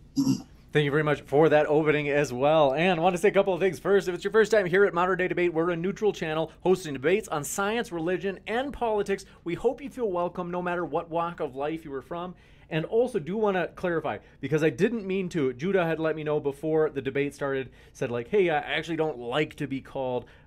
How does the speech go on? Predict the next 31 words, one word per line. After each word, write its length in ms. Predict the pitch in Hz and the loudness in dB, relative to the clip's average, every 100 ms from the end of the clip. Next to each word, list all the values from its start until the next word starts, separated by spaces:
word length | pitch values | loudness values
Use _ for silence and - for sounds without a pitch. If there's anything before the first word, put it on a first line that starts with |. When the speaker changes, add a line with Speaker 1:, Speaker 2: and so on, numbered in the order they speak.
| - | -8
Speaker 2:
a 80 | - | -6
Black 240 | 120 127 - | -4 -6 -6
Hebrew 280 | 135 120 | -10 -8
Israelite." 460 | 123 107 117 117 113 | -8 -6 -4 -4 -2
So 80 | 165 | 0
I 60 | |
do 100 | 175 | 2
want 140 | 294 262 | 4 2
to 60 | |
apologize 440 | 180 156 147 147 135 | 2 2 2 2 0
that 160 | 143 | 0
we 140 | 139 131 | 0 -4
did 120 | 143 | -8
not 320 | 156 180 175 | -4 -6 -6
mean 300 | 139 147 156 143 | -8 -8 -8 -4
to 400 | 151 135 127 107 - - - | -2 0 -2 -6 -16 -20 -20
paint 240 | - 165 165 | -8 -6 -4
him 120 | 165 | -6
into 180 | 147 143 | -2 -2
a 80 | 120 | -2
corner 320 | 147 143 143 | -4 -2 -2
in 80 | 131 | -4
any 160 | 131 | -6
sort 220 | 135 143 | -4 -2
of 180 | 131 117 | -2 -4
negative 500 | 127 123 131 135 131 | -4 -4 0 0 0
light. 520 | 107 104 110 165 - - - - - | -2 -2 -2 -4 -10 -20 -20 -20 -2
It 120 | 151 | 0
was 200 | 156 131 | 2 0
more 320 | 135 143 147 | 0 2 2
that 340 | 143 131 127 | 4 2 0